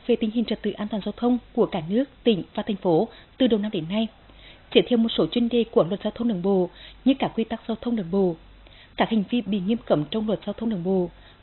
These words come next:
trong đó nhấn mạnh những lỗi vi phạm mà học sinh, sinh viên thường gặp như không có giấy phép lái xe, chạy quá tốc độ quy định và sử dụng rượu bia, quá nồng độ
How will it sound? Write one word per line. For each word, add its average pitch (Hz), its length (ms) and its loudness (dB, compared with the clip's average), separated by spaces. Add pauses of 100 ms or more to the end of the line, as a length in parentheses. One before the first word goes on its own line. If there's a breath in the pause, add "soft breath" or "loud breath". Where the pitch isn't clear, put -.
(100)
trong 294 120 6
đó 269 80 0
nhấn 165 260 -4
mạnh 190 160 -6
những 202 160 -6
lỗi 180 160 -2
vi 226 100 -2
phạm 196 280 -6
mà 202 80 -6
học 196 200 -8
sinh, 220 180 -4
sinh 214 160 -6
viên 233 160 2 (100)
thường 214 200 0
gặp 196 180 -2 (500 loud breath)
như 247 160 4
không 269 160 4
có 202 300 -2
giấy 175 120 0
phép - 140 -6
lái - 100 -4 (100)
xe, 226 180 0 (400 loud breath)
chạy 226 120 4
quá 156 180 -4
tốc 233 180 -4
độ 214 100 2
quy 233 160 0
định 196 220 0 (320 loud breath)
và 240 180 0
sử - 160 0
dụng 202 140 0 (100)
rượu 202 160 0
bia, 233 220 0 (180)
quá 170 180 2
nồng 202 140 -2
độ 202 240 2